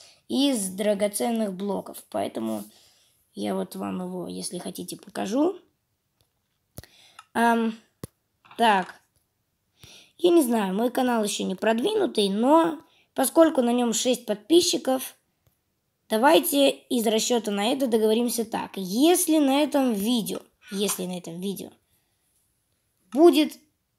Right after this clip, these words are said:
хотя бы пять лайков, если будет на этом видео пять лайков, то я выпускаю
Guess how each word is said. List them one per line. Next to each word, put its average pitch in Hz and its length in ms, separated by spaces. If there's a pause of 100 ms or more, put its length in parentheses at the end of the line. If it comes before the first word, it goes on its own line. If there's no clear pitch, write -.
хотя 254 480
бы 175 160
пять 170 400
лайков, 247 400 (140)
если 196 180
будет 190 240
на 185 60
этом 170 180
видео 165 180
пять - 160
лайков, 339 340
то - 120
я 339 180
выпускаю 330 640